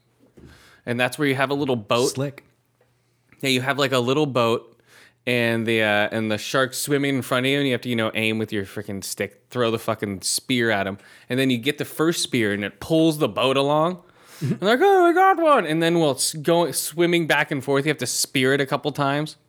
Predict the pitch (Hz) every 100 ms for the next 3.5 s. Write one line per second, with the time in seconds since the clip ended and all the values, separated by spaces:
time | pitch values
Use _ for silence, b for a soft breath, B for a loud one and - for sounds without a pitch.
0 | _ _ _ _ _ - - _ - _
1 | - 104 120 85 78 - _ B B B
2 | B B B - 113 110 - 107 120 -
3 | 220 180 190 -